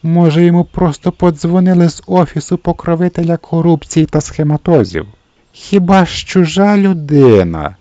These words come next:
змогла б прокрутити схему на двадцять п'ять лямів після дві тисячі дев'ятнадцятого року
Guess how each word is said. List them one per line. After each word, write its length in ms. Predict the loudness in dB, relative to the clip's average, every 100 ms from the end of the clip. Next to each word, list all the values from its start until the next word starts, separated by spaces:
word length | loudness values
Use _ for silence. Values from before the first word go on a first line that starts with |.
| -12
змогла 680 | -4 2 4 4 4 2
б 20 | 0 _
прокрутити 680 | 0 0 2 0 2 0 0
схему 400 | -2 -2 0 2
на 100 | 0
двадцять 440 | 0 0 0 -4
п'ять 300 | -4 -4 -4
лямів 560 | -4 -4 -4 -6 -8 -12 -20 -6
після 380 | -2 0 2
дві 160 | 2 0
тисячі 400 | 0 0 0 -2
дев'ятнадцятого 880 | 0 0 0 0 0 -2 0 2 2
року 680 | 4 4 2 -2 -12 -12